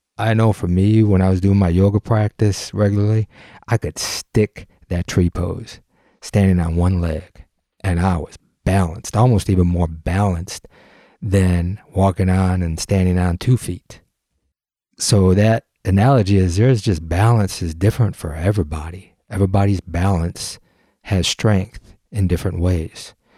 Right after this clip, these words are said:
You've gotta find your relationship strength, your relationship balance. And most couples look into the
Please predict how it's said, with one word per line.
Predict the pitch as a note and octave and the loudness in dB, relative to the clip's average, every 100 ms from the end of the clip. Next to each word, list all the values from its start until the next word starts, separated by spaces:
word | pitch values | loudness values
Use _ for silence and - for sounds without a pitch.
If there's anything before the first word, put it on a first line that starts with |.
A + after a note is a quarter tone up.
| _ _ _ _ | _ _ _ _
You've | - G#2 A#2 | -2 0 2
gotta | G#2+ F#2 | 0 -2
find | - G2 F#2 F2+ F2 | -2 -2 0 0 0
your | F2 | 0
relationship | E2 E2+ E2+ G2 - - | 0 0 -2 -6 -8 -8
strength, | - - F#2 A#2+ - | -8 -8 -10 -12 -6
your | G2 | -4
relationship | F2 F2 F2+ E2+ G#2 - F2 | 0 0 0 -2 -6 -6 -8
balance. | D#2+ D#2+ F2+ G#2 - - - _ _ _ _ _ _ _ _ _ _ _ _ - | -8 -10 -12 -16 -20 -20 -20 _ _ _ _ _ _ _ _ _ _ _ _ -2
And | G2+ F#2+ | 2 4
most | G2 G2+ - | 4 2 0
couples | C#3+ - A2 G#2+ G2+ | -2 2 0 2 0
look | F#2+ | 0
into | G2+ - F#2+ | 0 2 2
the | F#2+ | 2